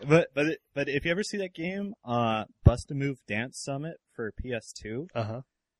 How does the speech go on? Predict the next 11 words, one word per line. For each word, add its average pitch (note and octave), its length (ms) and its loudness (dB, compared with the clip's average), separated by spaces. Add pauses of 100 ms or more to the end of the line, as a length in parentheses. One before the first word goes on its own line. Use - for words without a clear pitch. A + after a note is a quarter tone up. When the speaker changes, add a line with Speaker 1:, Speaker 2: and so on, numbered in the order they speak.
(440)
Speaker 1:
that, C#3+ 180 0 (360)
that A#2+ 160 -2
game C3+ 200 -4
is G2 160 -14
really B2 340 -4
fun, B2+ 320 -6 (140)
and A2+ 180 -4
it - 100 -14
supports - 500 -8 (120)
four B2+ 200 -4
players. A2 680 -8